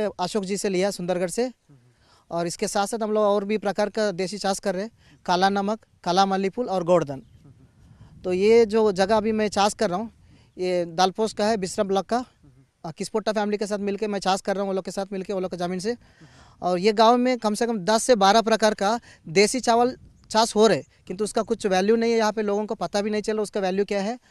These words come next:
और खाली केमिकल का ऊपर आदमी अभी जाने के लिए रेडी है, कुछ लोग जा चुके हैं already, कुछ लोग आधा चाष केमिकल में हो रहे हैं, आधा चाष नेचुरल हो रहे हैं। जो नेचुरल जो हो रहे हैं वो लोग अपना घर के लिए रख रहे हैं, जो केमिकल वो लोग बिक्री के लिए रख रहे हैं।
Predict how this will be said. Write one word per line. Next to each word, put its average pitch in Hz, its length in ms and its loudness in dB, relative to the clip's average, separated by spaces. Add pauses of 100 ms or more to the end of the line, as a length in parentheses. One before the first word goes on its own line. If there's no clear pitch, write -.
(400)
और 180 140 -2
खाली 202 360 0 (280)
केमिकल 196 320 0
का 208 120 -2
ऊपर 214 340 -2 (300)
आदमी 180 240 0
अभी 202 180 2
जाने 190 260 0
के 196 60 -2
लिए 208 120 2
रेडी 170 240 2
है, 160 220 -4 (100)
कुछ 185 180 -8
लोग 202 80 -2
जा 185 180 4
चुके 226 200 -2
हैं 220 60 4
already, 214 200 -4
कुछ 214 160 -8
लोग 226 200 -2 (500)
आधा 190 300 4
चाष 240 320 2 (100)
केमिकल 214 320 0
में 233 80 0
हो 226 100 0
रहे 233 100 2
हैं, 214 60 2
आधा 202 180 0
चाष 220 280 -2 (240)
नेचुरल 185 280 2
हो 165 100 -2
रहे 139 120 -8
हैं। - 280 -20
जो 185 100 -2
नेचुरल 220 440 4
जो 262 120 6
हो 247 100 4
रहे 247 80 4
हैं - 20 4
वो 247 60 4
लोग 247 120 2
अपना 220 240 0
घर 196 160 2
के 247 80 0
लिए 247 120 6
रख 240 160 0
रहे 247 80 -2
हैं, 262 60 -6 (220)
जो 185 80 -4
केमिकल 202 320 0
वो 220 80 0
लोग 214 120 -2
बिक्री 185 240 -2
के 180 80 -2
लिए 175 100 2
रख 147 160 -4
रहे 123 120 -10
हैं। 139 440 -20